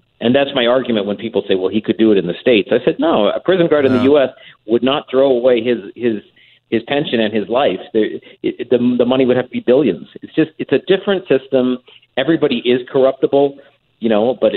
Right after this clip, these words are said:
Speaker 1: in Mexico, he had the system gamed to such a degree that he
Speaker 2: Well
Speaker 1: pay people to look the other way.
Speaker 2: Yeah, especially out of that Supermax prison in Colorado. I mean, he ain't getting out of there. I, I agree with you there.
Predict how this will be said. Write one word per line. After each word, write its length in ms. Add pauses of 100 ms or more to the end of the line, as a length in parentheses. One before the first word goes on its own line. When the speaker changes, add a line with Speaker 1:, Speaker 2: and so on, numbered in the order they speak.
Speaker 1:
in 140
Mexico, 480 (220)
he 300
had 200
the 160
system 340
gamed 460 (100)
to 80
such 220
a 40
degree 260
that 120
he 140 (100)
Speaker 2:
Well 400 (340)
Speaker 1:
pay 220
people 420 (540)
to 80
look 220
the 100
other 160
way. 160 (240)
Speaker 2:
Yeah, 300
especially 540
out 160
of 60
that 160
Supermax 920
prison 400
in 140
Colorado. 680
I 120
mean, 240
he 180
ain't 160
getting 240
out 160
of 140
there. 280
I, 200
I 100
agree 400
with 220
you 100
there. 180